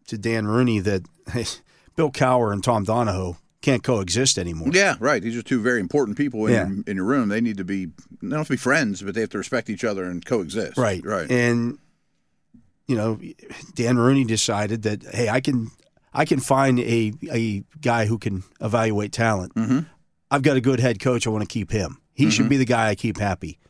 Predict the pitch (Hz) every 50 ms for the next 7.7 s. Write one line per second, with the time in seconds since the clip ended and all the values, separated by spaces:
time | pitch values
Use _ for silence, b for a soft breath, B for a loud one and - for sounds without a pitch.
0 | _ - - 156 175 160 208 240 - 247 185 196 202 180 147 165 160 151 139 139
1 | 127 139 156 - 123 - - 98 90 90 87 82 113 151 156 160 156 165 156 156
2 | 156 135 104 - - 147 - - 208 226 214 175 160 196 180 180 185 180 151 160
3 | 147 - 170 165 143 143 139 139 127 131 131 127 - - 139 123 120 113 113 113
4 | 113 107 101 - 120 110 107 107 98 95 92 101 110 110 104 92 95 95 98 104
5 | 101 - - 101 101 95 92 92 87 90 87 98 87 - 98 92 - - 78 82
6 | - - - - - - - - _ - - 131 147 135 120 120 120 110 101 110
7 | 113 104 87 - _ _ - 110 117 113 110 101 90